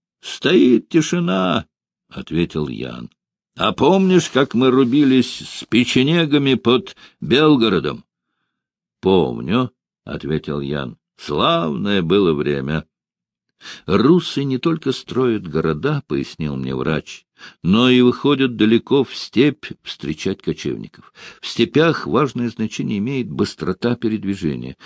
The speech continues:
поэтому руссы создали лёгкую конницу, вооружённую саблями. Если они настигают печенегов, происходит сеча, и тогда горько плачут по убитым печенежские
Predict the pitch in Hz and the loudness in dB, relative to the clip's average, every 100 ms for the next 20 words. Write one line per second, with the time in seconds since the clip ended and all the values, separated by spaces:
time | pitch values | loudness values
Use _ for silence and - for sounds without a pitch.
0 | - - 101 127 127 123 123 123 170 160 | -14 -2 2 2 4 4 6 6 4 2
1 | - 104 - 147 131 120 123 120 110 135 | 0 0 2 2 2 2 4 6 6 4
2 | - 95 87 - 151 147 139 - - 101 | 2 0 0 2 0 0 -4 -4 0 2
3 | 95 95 98 127 104 107 - - 85 50 | 4 4 2 2 2 0 0 0 -2 -2
4 | 60 57 _ _ _ 67 71 127 131 110 | -8 -10 _ _ _ -6 0 2 2 2
5 | 131 143 135 104 - 117 117 175 151 - | 2 2 0 0 0 0 2 2 0 0
6 | 117 - 92 92 69 71 - - - - | -4 0 2 2 0 -6 -12 -20 -20 -2
7 | 117 120 117 - 151 135 123 - - 113 | 4 4 4 2 2 2 -2 -6 2 4
8 | 92 80 - 62 - _ _ _ _ - | 4 2 -8 -10 -16 _ _ _ _ -18
9 | - - 71 58 69 90 76 113 151 151 | -14 -12 -10 -8 -4 -4 2 2 2 -4
10 | 131 - 123 - 78 92 101 - 85 _ | -8 -6 -8 -4 -2 0 -2 -4 -8 _
11 | 76 73 69 92 87 82 71 - 65 - | -6 -6 -4 -6 -4 -6 -6 -8 -14 -12
12 | 62 101 120 - - - 98 98 | -4 -2 -2 -6 -18 -8 -8 -8